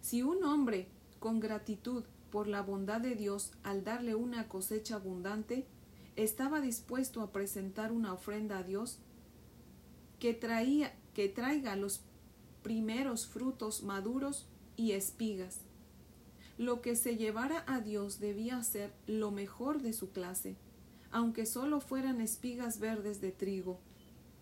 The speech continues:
Sobre ellos habían que poner aceite e incienso.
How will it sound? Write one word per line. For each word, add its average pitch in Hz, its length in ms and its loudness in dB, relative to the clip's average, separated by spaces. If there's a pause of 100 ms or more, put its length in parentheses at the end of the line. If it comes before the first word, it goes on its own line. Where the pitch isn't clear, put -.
(300)
Sobre 240 440 2
ellos 311 360 2
habían 247 480 2
que 233 220 -2
poner 214 480 -2
aceite 254 680 0
e 233 100 0
incienso. 196 680 0